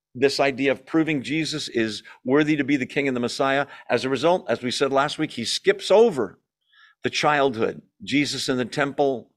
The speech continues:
at twelve years old. Um, it's interesting that Jewish children, at thirteen, they,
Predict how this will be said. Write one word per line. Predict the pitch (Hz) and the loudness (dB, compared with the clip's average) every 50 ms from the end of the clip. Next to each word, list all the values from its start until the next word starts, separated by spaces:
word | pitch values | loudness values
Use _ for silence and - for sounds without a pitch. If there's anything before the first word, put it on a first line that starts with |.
| _ - | _ -8
at | 107 107 - | -8 -8 -6
twelve | - 131 127 120 117 113 | -2 0 2 2 0 0
years | 120 113 110 107 | -2 -4 0 2
old. | 151 160 160 160 160 156 147 131 131 - _ _ _ - - - - - - _ - | 4 4 6 6 4 4 0 -2 -6 -14 _ _ _ -20 -20 -20 -20 -20 -20 _ -6
Um, | - 117 117 110 110 110 110 110 - | -2 0 0 2 0 0 0 -2 -4
it's | - - | -2 0
interesting | 170 190 180 180 - - 175 175 170 | 0 0 0 0 -2 -2 -2 0 0
that | 147 135 - 120 | 0 -2 -2 -4
Jewish | 107 - 143 196 220 233 - - - | -6 -2 0 2 2 0 0 -4 -4
children, | - - 233 254 240 180 131 110 113 127 147 147 _ _ - - - - - - _ - | 0 2 2 2 2 0 -2 -2 -2 -4 -8 -10 _ _ -20 -20 -20 -20 -20 -16 _ -4
at | 127 127 - | -4 -4 -2
thirteen, | - - 196 202 202 202 - 220 220 208 185 175 185 180 139 127 | 2 4 4 4 4 2 0 0 0 2 2 0 -2 -4 -2 0
they, | 139 139 143 135 | 2 2 2 2